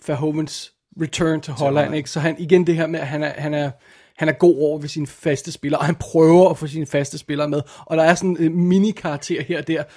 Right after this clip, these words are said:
Speaker 1: hvor han hiver den samme gut ind til at spille læge i alle filmene og sådan noget, ikke? Fordi,
Speaker 2: Det
Speaker 1: jamen, han ser så seriøs ud, ham, ham kan jeg godt bruge
Speaker 2: Ham
Speaker 1: hele
Speaker 2: kan du
Speaker 1: tiden,
Speaker 2: godt
Speaker 1: ikke?
Speaker 2: bruge,
Speaker 1: Ja.
Speaker 2: jeg, jeg har lige, øh, slået op.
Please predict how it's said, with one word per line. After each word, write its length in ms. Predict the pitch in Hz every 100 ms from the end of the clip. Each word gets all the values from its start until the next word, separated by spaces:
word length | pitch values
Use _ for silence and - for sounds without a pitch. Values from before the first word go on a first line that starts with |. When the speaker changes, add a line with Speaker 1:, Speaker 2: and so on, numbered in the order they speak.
| -
Speaker 1:
hvor 100 | 160
han 80 |
hiver 140 | 151 165
den 100 | 156
samme 320 | - 175 208
gut 200 | 196 180
ind 140 | 170
til 100 | 160
at 40 | 175
spille 240 | - 165
læge 240 | 156 143 160
i 100 | 165
alle 200 | 151 170
filmene 340 | 175 170 170
og 80 | 170
sådan 100 | 180
noget, 120 | 165
ikke? 80 | 175
Fordi, 140 | 160
Speaker 2:
Det 80 | 180 190 -
Speaker 1:
jamen, 140 | 190 - -
han 100 | 262
ser 160 | 277
så 120 | 226 214
seriøs 380 | 196 196 180
ud, 80 | 185
ham, 140 | 170 165
ham 200 | 208 214
kan 60 |
jeg 80 | 196
godt 140 | 151 143
bruge 180 | 151 151
Speaker 2:
Ham 100 | 160
Speaker 1:
hele 40 |
Speaker 2:
kan 80 | 160
du 40 |
Speaker 1:
tiden, 80 | 143
Speaker 2:
godt 100 | 147
Speaker 1:
ikke? 40 | 165
Speaker 2:
bruge, 180 | 139
Speaker 1:
Ja. 200 | 147 151
Speaker 2:
jeg, 80 | 175 170
jeg 120 | 170
har 60 |
lige, 280 | 175 185 185
øh, 60 | 170
slået 240 | - 175
op. 260 | 156 160